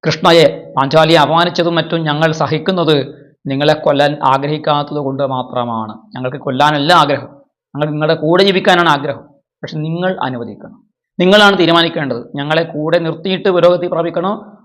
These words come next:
അല്ല യുദ്ധത്തിൽ പിടഞ്ഞ് വീണ് മരിക്കണമോ എന്ന് നിങ്ങൾ തീരുമാനിക്കേണ്ടതാണ്.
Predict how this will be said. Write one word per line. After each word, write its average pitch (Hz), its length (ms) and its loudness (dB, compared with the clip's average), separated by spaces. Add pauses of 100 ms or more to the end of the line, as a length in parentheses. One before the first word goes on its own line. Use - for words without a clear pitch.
അല്ല 147 200 2 (100)
യുദ്ധത്തിൽ 147 640 -6
പിടഞ്ഞ് 147 360 -6
വീണ് 143 220 -8
മരിക്കണമോ 143 540 -4
എന്ന് 135 180 -8
നിങ്ങൾ 143 180 -8
തീരുമാനിക്കേണ്ടതാണ്. 117 880 -10